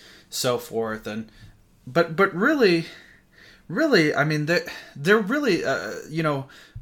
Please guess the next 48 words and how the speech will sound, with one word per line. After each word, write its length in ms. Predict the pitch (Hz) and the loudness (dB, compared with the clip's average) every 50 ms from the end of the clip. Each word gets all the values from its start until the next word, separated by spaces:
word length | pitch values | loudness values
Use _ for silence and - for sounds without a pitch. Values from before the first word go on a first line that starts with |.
| - - - _ _ _ _ _ - | -18 -20 -20 _ _ _ _ _ -16
the 240 | 147 143 135 170 175 | -10 -4 2 4 4
number 280 | 185 220 247 269 254 233 | 6 4 4 2 2 0
one 280 | 185 175 160 160 156 | 0 2 0 0 0
stop 460 | 143 - - - 127 127 120 - - | 0 0 0 2 2 2 0 -2 -4
for, 320 | - 127 120 117 117 - - | -6 -4 -4 -4 -4 -6 -8
for 240 | - - 127 120 113 | -10 -6 -6 -6 -6
top 340 | - - 131 120 120 - | -4 -4 -4 -4 -4 -6
recruits 480 | 117 113 110 - - 117 104 101 - - | -8 -12 -10 -10 -12 -12 -10 -10 -10 -12
is, 240 | 104 104 107 - - | -10 -10 -12 -12 -12
is 200 | 110 113 107 113 | -12 -10 -10 -8
Alabama. 680 | 110 107 107 101 95 101 107 104 - 90 90 - - - - - - | -8 -8 -10 -10 -12 -12 -12 -12 -12 -14 -16 -18 -18 -20 -20 -16 -12
You 100 | 120 127 | -8 -8
know 60 | 131 | -6
what 60 | 127 | -6
I'm 100 | 127 127 | -6 -6
saying? 280 | - 131 127 131 131 131 - - - - - - - - _ _ | -4 -4 -4 -4 -6 -8 -12 -18 -20 -18 -20 -20 -20 -20 _ _
But 140 | - 151 156 | 0 2 2
if 140 | 165 160 180 | 2 2 2
you 140 | 226 277 247 | 0 0 2
don't 280 | 175 165 170 185 170 | 4 4 4 4 4
wanna 220 | 170 170 165 156 135 | 2 2 2 2 0
go 120 | 143 143 | 0 0
to 60 | 135 | 2
Alabama, 760 | 123 120 131 131 127 113 107 117 120 123 139 151 156 160 156 - _ _ _ _ _ _ _ _ _ | 2 2 0 0 -2 -2 -4 -6 -6 -6 -4 -4 -6 -6 -8 -12 _ _ _ _ _ _ _ _ _
<laughs> 500 | _ _ _ _ _ _ _ _ _ _ | _ _ _ _ _ _ _ _ _ _
then 320 | - - 127 165 196 208 170 | -2 0 2 2 4 4 4
the 100 | 165 156 | 4 4
number 300 | 156 165 190 208 190 175 | 4 2 2 2 0 0
one 240 | 143 151 151 143 | 0 0 0 -2
place 440 | 139 - - 135 135 135 - - - | -2 -2 -2 -2 -2 -2 -4 -6 -6
to 120 | - - 120 | -6 -8 -8
go 240 | 110 123 120 117 113 | -6 -4 -4 -4 -4
is 120 | 110 107 | -4 -6
Georgia. 520 | - - 104 104 104 104 - 95 71 - - - _ | -10 -12 -12 -10 -12 -12 -12 -14 -16 -18 -20 -20 _
You 100 | - 127 | -10 -8
know 60 | 127 127 | -6 -6
what 60 | 127 | -6
I'm 100 | 123 127 | -6 -6
saying? 320 | 127 123 120 123 127 127 - - - - - - _ - | -6 -6 -6 -6 -6 -8 -12 -16 -20 -20 -20 -20 _ -4
And 100 | 131 160 | 0 4
all 160 | 175 208 247 | 4 6 6
the 100 | 254 226 | 4 2
things 280 | 226 214 202 196 165 143 | 2 0 0 0 -2 -4
we 100 | 147 143 | -4 -4
say 300 | - - 151 147 143 139 | -2 0 2 2 2 2
about 280 | 123 123 120 113 117 | 2 0 -2 -2 -4
Nick 160 | 120 123 120 | -6 -8 -8
Saban, 600 | - - - 117 113 113 113 127 135 135 143 147 | -8 -6 -6 -4 -4 -4 -4 -6 -6 -6 -8 -10